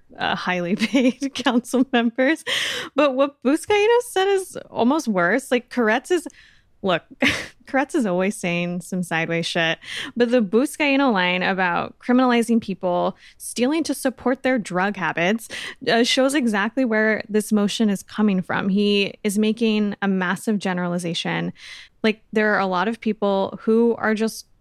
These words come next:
poor, and he's using this as an excuse to stigmatize two things, poverty and drug addiction,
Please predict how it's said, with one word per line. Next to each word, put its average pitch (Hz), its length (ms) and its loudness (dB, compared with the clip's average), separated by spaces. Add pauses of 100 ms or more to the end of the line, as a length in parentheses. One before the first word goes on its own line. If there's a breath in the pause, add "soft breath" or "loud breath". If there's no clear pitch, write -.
poor, 320 280 2
and 185 360 2
he's 220 400 0
using 254 420 2
this 190 200 2 (100)
as 196 220 0
an 226 80 2
excuse 180 500 -4
to 214 100 -4
stigmatize 208 640 -2
two 190 200 -4
things, 156 340 -6
poverty 202 460 -2
and 180 260 -2
drug 170 220 -2
addiction, 226 580 -2